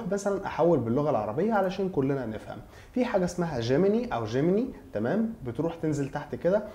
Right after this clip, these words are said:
بيقول لك: "من الألف للياء لتعدد الوسائط والتفكير بسلاسة". تم تصميم عبر النصوص والصور والفيديوهات والصوت والتعليمات البرمجية. طبعا في عصر الذكاء الاصطناعي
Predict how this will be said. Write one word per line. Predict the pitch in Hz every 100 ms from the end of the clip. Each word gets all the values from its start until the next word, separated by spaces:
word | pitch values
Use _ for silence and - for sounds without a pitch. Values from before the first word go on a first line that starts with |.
| - -
بيقول | 180
لك: | 196 170
"من | 120
الألف | 123 123 165 170 -
للياء | 113 113 127 196 - - - -
لتعدد | 117 113 113 160 165 165
الوسائط | 127 110 113 - 185 220 - 131
والتفكير | 123 113 - - 170
بسلاسة". | 139 - 113 110 - 98 - - -
تم | 208 214
تصميم | 127 113 - 156 190
عبر | 113 113 120
النصوص | 113 113 113 190 185 185
والصور | 117 110 - 151 143
والفيديوهات | 113 104 107 107 135 170 123
والصوت | 104 - 175 180
والتعليمات | - 104 104 147 156
البرمجية. | 113 110 104 95 101 95 - - - - - -
طبعا | 170 185
في | 175
عصر | 113 175 160
الذكاء | 123 104 110 170
الاصطناعي | 127 110 - 127 160 156